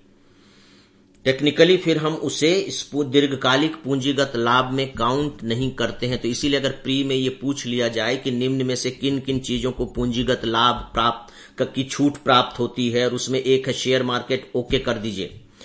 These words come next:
Security bond, okay कर दीजिए, सम-, जमीन, ओके कर दीजिए, और अगर सोना दिया हुआ है तो उसको काट दीजिए कि सोना पर उनको कोई पूंजीगत लाभ नहीं मिले, पूंजीगत लाभ का फायदा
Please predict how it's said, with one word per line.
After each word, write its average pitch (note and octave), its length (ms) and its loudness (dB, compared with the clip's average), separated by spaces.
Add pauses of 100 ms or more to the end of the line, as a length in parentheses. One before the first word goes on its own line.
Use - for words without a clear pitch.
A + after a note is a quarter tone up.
(220)
Security D#3 540 6
bond, D3 400 4
okay C#3+ 240 4
कर C3 180 2
दीजिए, G#2 420 -4 (680)
सम-, D3 380 2
जमीन, D#3+ 580 6
ओके D3 240 4
कर C#3+ 200 2
दीजिए, G#2 440 -8 (120)
और B2+ 200 2
अगर C3 180 4
सोना D#3+ 400 6
दिया C#3+ 240 4
हुआ C3 160 2
है D3 60 4
तो D#3 100 -4
उसको C3 200 -4
काट G2+ 300 -4
दीजिए F#2 280 -6
कि - 120 -10
सोना B2 360 -2
पर A#2+ 280 -2
उनको A#2 560 -4
कोई A#2+ 640 -2
पूंजीगत G#2+ 540 -6
लाभ G#2 500 -4
नहीं G#2 380 -6
मिले, F#2+ 300 -8
पूंजीगत B2 500 -2
लाभ G#2+ 280 -2
का G2+ 60 -4
फायदा F#2+ 540 -2